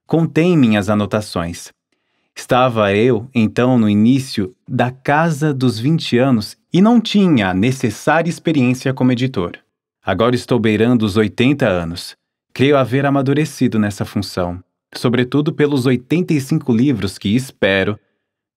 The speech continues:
tenho ao meu crédito. O que ele ditava era fluente, fácil de entender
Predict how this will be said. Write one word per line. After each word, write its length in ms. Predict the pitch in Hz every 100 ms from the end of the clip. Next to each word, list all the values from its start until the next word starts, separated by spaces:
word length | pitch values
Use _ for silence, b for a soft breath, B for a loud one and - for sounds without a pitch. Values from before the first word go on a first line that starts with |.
| _
tenho 420 | 110 104 107 117 -
ao 140 | 123
meu 180 | 113 110
crédito. 560 | - 87 82 - - _ _ _ _ _ _ _ _ _ _ _ _ _ _ _ _
O 80 | -
que 300 | 160 202 196
ele 220 | 175 151
ditava 640 | 104 104 107 117 117 92 90
era 180 | 117 147
fluente, 640 | - 156 92 82 - - _ _
fácil 640 | - - 117 139 143 - 113
de 100 | 92
entender 640 | 90 104 101 107 131